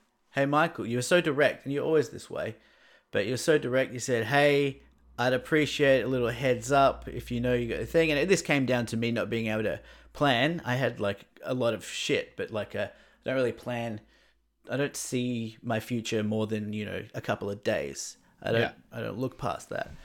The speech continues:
Speaker 1: But I just really appreciated how you were like, "Hey, I need this from you." And it's like, "Okay, cool." And, like, we, there's never ever, whenever you and I have, like, a,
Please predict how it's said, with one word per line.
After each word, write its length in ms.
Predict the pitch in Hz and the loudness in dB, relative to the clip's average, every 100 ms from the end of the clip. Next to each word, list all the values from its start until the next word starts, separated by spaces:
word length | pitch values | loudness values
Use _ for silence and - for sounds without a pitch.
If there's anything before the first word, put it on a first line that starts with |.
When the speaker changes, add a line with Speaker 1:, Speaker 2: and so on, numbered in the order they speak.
| - - - - | -20 -20 -18 0
Speaker 1:
But 100 | 139 | 2
I 80 | 139 | 4
just 240 | 151 - | 0 -2
really 240 | 147 143 | 2 2
appreciated 580 | 131 143 131 - 123 113 | 2 0 -4 -2 -2 0
how 80 | 123 | 0
you 180 | 120 123 | 0 0
were 40 | |
like, 300 | 117 110 - | 0 -2 -4
"Hey, 220 | 143 147 - | 0 2 2
I 120 | 139 | 0
need 240 | 151 143 127 | 2 2 4
this 220 | 139 135 | 2 2
from 180 | 127 113 | -2 0
you." 260 | 110 110 - | 0 -2 -4
And 140 | 123 | -4
it's 140 | 113 - | -4 0
like, 280 | 120 127 - | 0 0 -6
"Okay, 200 | 185 185 175 | -2 -2 0
cool." 360 | 190 214 196 - - - - | 0 0 -2 -14 -20 -18 -4
And, 100 | 135 | 2
like, 200 | 131 143 | 2 4
we, 300 | 170 165 160 | 4 4 4
there's 180 | 160 165 | 0 2
never 260 | 196 196 | 2 6
ever, 220 | 170 165 156 | 8 8 4
whenever 520 | 139 147 170 180 143 | 0 0 0 2 2
you 300 | 120 131 139 | 2 0 0
and 220 | 131 - | -2 -4
I 200 | 117 120 | 0 0
have, 260 | 120 123 120 | 0 -2 -2
like, 220 | 117 - | -4 -2
a, 240 | 107 101 | -2 -2